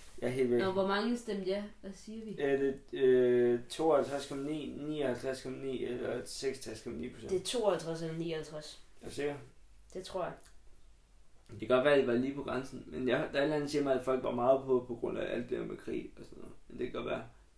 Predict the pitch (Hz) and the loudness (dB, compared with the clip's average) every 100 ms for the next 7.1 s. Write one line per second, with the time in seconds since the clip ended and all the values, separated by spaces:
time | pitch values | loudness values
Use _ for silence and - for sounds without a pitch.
0 | - - - - 98 - - - - - | -20 -20 -20 -18 -16 -14 -16 -20 -20 -20
1 | - - 233 220 202 - 196 190 196 - | -20 -16 -8 -4 -4 -4 -6 -4 -6 -10
2 | - - - - - - - - - - | -20 -20 -20 -20 -18 -18 -20 -20 -20 -20
3 | - - _ - - - - - - 135 | -20 -20 _ -20 -20 -20 -20 -20 -8 2
4 | 131 127 123 120 117 117 117 113 240 226 | 4 4 -2 -4 -4 -2 -6 -4 -4 -4
5 | - - 170 165 175 170 - - - - | -10 -12 -6 -6 -6 -12 -16 -18 -16 -18
6 | - - - - - - - - - - | -18 -20 -20 -20 -20 -20 -20 -20 -18 -16